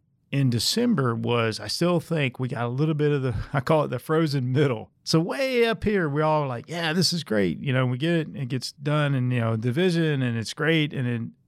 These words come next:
just getting filtered a little bit. And believe it or not, it's filtered, and then out pops, "It's great again." <laughs> You know, so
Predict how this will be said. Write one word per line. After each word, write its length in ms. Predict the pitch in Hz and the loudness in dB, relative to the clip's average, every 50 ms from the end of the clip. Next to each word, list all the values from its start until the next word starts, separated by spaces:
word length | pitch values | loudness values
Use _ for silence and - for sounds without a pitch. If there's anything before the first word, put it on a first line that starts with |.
| _ | _
just 340 | 131 123 165 180 175 - - - | -6 -2 -2 -2 -2 -2 -4 -4
getting 200 | 214 185 175 143 | -2 0 0 -2
filtered 440 | - - - 185 185 175 - 170 | -2 0 0 0 2 2 2 0
a 40 | 156 | 2
little 220 | 156 165 170 170 160 | 2 2 2 2 2
bit. 240 | 165 170 180 202 196 _ _ - _ _ _ | 0 0 -2 -2 -6 _ _ -20 _ _ _
And 80 | 127 | -4
believe 220 | 127 175 214 220 185 | 0 2 2 4 4
it 20 | |
or 40 | 170 | 2
not, 260 | 165 170 190 185 147 | 2 0 0 0 -2
it's 160 | 131 127 - | -4 -6 -6
filtered, 520 | - - 170 185 185 180 - 185 185 190 175 - _ _ _ | -4 -2 -2 -2 0 -2 -4 -6 -6 -8 -10 -16 _ _ _
and 100 | 127 131 | 0 2
then 160 | 170 175 160 | 2 2 2
out 240 | 143 156 160 - - | 2 -2 -4 -4 -2
pops, 340 | - 156 160 156 151 - - | 0 0 0 0 0 -4 -6
"It's 160 | 135 123 - | -6 -6 -2
great 240 | - 147 147 151 139 | 0 2 2 2 0
again." 380 | 120 107 101 98 98 92 120 | -2 -4 -8 -12 -14 -14 -12
<laughs> 40 | 180 | -6
You 100 | 170 139 | -2 0
know, 160 | 156 143 147 151 | 2 2 2 0
so 280 | - - 156 143 131 | 0 0 0 0 0